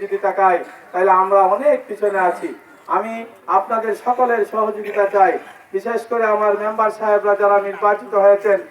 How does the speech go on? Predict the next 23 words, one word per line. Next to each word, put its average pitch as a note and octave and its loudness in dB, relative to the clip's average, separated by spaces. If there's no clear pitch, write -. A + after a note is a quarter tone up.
দলমত G#3 2
নির্বিশেষে G#3 -6
যে G#3+ 4
যার G3+ 4
ব্যানার G#3 0
থেকে G3+ -6
নির্বাচিত G#3 -2
হয়েছেন, A3 2
এতে A3 0
কোনো A3 2
আপত্তি A3+ -4
নাই। A3+ 6
একসাথে A3 -2
মিলেমিশে A3 -2
এই G#3+ 0
ইউনিয়নের G#3 -6
মানুষের G#3+ -2
জন্য F#3+ -8
সেবা F#3+ 0
করতে F3+ -6
চাই। F3 4
আমার G#3+ 6
সবচেয়ে A3+ 2